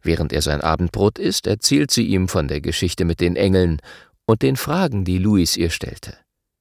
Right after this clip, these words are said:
Dann machen sie es sich im Wohnzimmer gemütlich. Nur die Kerze vom Adventskranz brennt.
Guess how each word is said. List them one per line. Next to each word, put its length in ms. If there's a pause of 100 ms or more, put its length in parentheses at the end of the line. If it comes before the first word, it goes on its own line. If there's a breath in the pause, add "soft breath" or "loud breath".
(640 loud breath)
Dann 180
machen 220
sie 120
es 120
sich 180
im 160
Wohnzimmer 420
gemütlich. 760 (240)
Nur 240
die 160
Kerze 400
vom 180
Adventskranz 840
brennt. 440